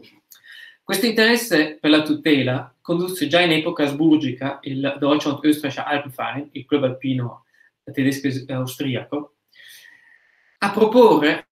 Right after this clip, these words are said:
anche l'istituzione di un parco naturale nell'area dell'odierna Slovenia, attorno alla valle dei laghi di Triglav, un po', un poco a nord di,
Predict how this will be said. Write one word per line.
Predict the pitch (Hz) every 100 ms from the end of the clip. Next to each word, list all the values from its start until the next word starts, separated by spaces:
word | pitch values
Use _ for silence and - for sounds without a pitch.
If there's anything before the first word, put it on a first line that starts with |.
| _
anche | - 190 202
l'istituzione | 151 156 - 202 214 160
di | 135
un | 135
parco | 135 165 156 -
naturale | 139 135 156 156 135
nell'area | 135 147 160 143 147 139
dell'odierna | 139 135 143 135 135
Slovenia, | 135 143 139 120 113 _
attorno | 147 143 170 156
alla | 143
valle | 139 135
dei | 143 131
laghi | 127 127 123
di | 123 - - _ _ _ _ -
Triglav, | 147 143 131 107 - - _ _ _
un | - 123
po', | 135 131 143
un |
poco | 127 156 151
a |
nord | 135 131 127 139
di, | 123 117 135